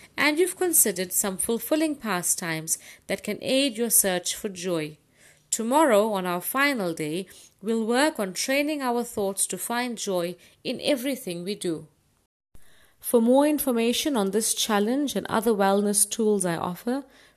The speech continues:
please visit w w w dot what wadi says dot co dot z a. Thanks so much for listening. If you enjoyed this podcast,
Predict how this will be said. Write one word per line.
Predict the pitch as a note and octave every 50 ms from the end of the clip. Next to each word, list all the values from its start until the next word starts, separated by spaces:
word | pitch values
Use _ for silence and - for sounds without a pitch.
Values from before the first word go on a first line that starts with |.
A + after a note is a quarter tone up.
| _ _
please | - - G4+ G#4 G4 E4 - G#3
visit | G3 G3 F3+ F#3+ G3 G3 - -
w | F3 E3+ E3 E3+ E3+ E3+ F3 E3+
w | F3 G#3 A#3 B3 C4 B3+ B3+ A#3+
w | - E3 D#3 D3+ D#3 D3+ D#3+ D#3+ E3 D#3+ - - - _ _ -
dot | G3 G3 G3
what | G3+ B3+ C#4+ C#4+ -
wadi | A3 G#3+ A3 A3 G#3+ A3+ A3+
says | G#3 - - F#3+ F3+ F3 E3+ E3+ D#3+ -
dot | - F3+ F3+
co | - - - - B3 A3+ - - F3+ F3+
dot | F3+ F#3 F#3+ - -
z | - F3+ E3 D#3
a. | D#3 D3 C#3+ C#3+ D3 - _ _ _ _ _ _ _ _ _ _ _
Thanks | - - E4 D#4 C#4 -
so | - D#4+ D#4 C#4+
much | A#3 G3 F#3+ - - -
for | - A#3
listening. | A3+ A#3 A3+ - - G3+ F3 E3 D#3+ D#3+ E3+ - - _ _ _ _ _ _ _ _ _
If | F#4+ F#4+ - -
you | F#4 D#4+
enjoyed | C#4+ B3 A3 - - G3+ F#3+ F3+ E3 F3
this | E3+ D#3+ -
podcast, | - - F3 E3 D#3+ - - - F#3+ F#3+ A3 C4+ B3+ - -